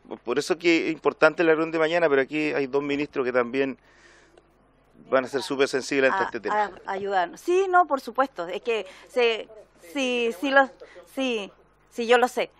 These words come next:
Speaker 2: es que lo, los diputados, eh, en un f-, en un poco t-, también quieren plasmar lo que vivimos, porque hay diputados que no, no fueron a la,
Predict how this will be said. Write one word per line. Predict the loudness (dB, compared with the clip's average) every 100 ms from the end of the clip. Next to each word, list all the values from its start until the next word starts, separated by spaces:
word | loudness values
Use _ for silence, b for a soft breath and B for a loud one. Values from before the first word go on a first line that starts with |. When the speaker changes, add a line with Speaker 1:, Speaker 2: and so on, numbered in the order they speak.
| b
Speaker 2:
es | -8
que | -2 -2 0 -2 -6 -12
lo, | -16 -14
los | -8 -8 -8
diputados, | -12 -12 -6 -2 -2 -4 -6 -10 _
eh, | -12 -10 -10 -12
en | -12
un | -10
f-, | -12 -20 -10
en | -6 -6
un | -4
poco | -2 0 -2
t-, | -4 _ -20 -6
también | -4 -2 -4
quieren | -6 -2
plasmar | 0 2 6 4 4
lo | 0 0
que | 0 -8
vivimos, | -10 -12 -8 -6 -6 -6
porque | -6 -4
hay | -4 -6
diputados | -12 -10 -6 -6
que | -8
no, | -10 -8 -8
no | -10 -12
fueron | -8 -6 -6 -4
a | -2
la, | -2 0 -2 -2